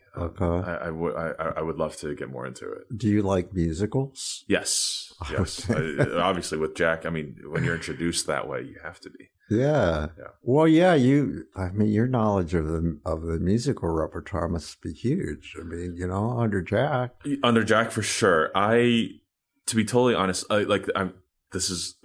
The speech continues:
Speaker 1: another thing about Kevin Lynn, the person. I suck at names. I, I will remember a person's
Speaker 2: <laughs>
Speaker 1: face. I will remember tunes. But I am so terrible with names. And that's the same way with classical music or, or, or
Speaker 2: What
Speaker 1: shows or
Speaker 2: were the
Speaker 1: whatever.
Speaker 2: names of, of musicals?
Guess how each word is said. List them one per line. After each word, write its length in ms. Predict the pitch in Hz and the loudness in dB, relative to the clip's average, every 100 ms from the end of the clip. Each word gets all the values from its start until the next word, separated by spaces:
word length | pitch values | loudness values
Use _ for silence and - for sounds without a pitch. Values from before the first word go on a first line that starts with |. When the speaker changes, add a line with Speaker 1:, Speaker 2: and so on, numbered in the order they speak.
| - - | -16 -4
Speaker 1:
another 260 | 87 92 | -2 -2
thing 180 | 85 82 | -2 -4
about 280 | 76 73 - | -2 -2 -4
Kevin 280 | - 73 76 | -8 -8 -6
Lynn, 140 | 73 | -6
the 80 | 69 | -6
person. 360 | 76 78 - - | -4 -4 -4 -8
I 340 | 87 87 90 87 | -4 0 0 -2
suck 640 | - - - - 80 76 | -6 -6 -4 -4 -4 -6
at 180 | - - | -12 -14
names. 420 | 73 67 62 - - | -14 -14 -16 -14 -4
I, 240 | 82 82 - | -2 -2 0
I 180 | 82 85 | 2 2
will 80 | 90 | 4
remember 480 | 98 92 95 107 | 4 4 4 4
a 60 | 101 | 4
person's 340 | 98 92 90 - | 2 0 0 0
Speaker 2:
<laughs> 80 | |
Speaker 1:
face. 360 | 123 113 104 - | 2 2 2 0
I 80 | 87 | 0
will 120 | 85 | 0
remember 360 | 82 82 85 82 | 0 0 0 -2
tunes. 580 | - 104 95 82 80 - - - - - | -2 0 0 0 -4 -10 -16 -18 -18 -18
But 120 | - | -8
I 120 | 90 90 | -2 -2
am 120 | 85 | -2
so 420 | - - - 95 | -2 -2 2 2
terrible 380 | 90 85 76 76 | 2 -2 0 -2
with 140 | 69 | -4
names. 240 | 76 67 - | -8 -8 -2
And 100 | 92 | 0
that's 160 | 95 | 0
the 60 | - | 0
same 240 | - 98 | 0 0
way 120 | 85 82 | 2 2
with 280 | 80 - - - - - | 2 -2 -10 -20 -20 -4
classical 320 | 92 82 85 | -2 -2 -4
music 500 | 76 76 78 76 71 | -4 -2 -2 -2 -2
or, 300 | 73 71 69 | 0 0 0
or, 280 | - 78 73 | 0 0 0
or 100 | - | 0
Speaker 2:
What 80 | 110 | 0
Speaker 1:
shows 260 | 107 123 127 | 4 4 6
or 60 | 127 | 6
Speaker 2:
were 60 | |
the 60 | 117 | 6
Speaker 1:
whatever. 140 | 104 | 6
Speaker 2:
names 400 | 117 123 131 117 | 6 6 4 4
of, 240 | 107 85 85 - | 4 2 0 -2
of 180 | 92 | -2
musicals? 760 | - 117 117 143 139 151 165 - | 2 2 2 2 2 2 -2 -12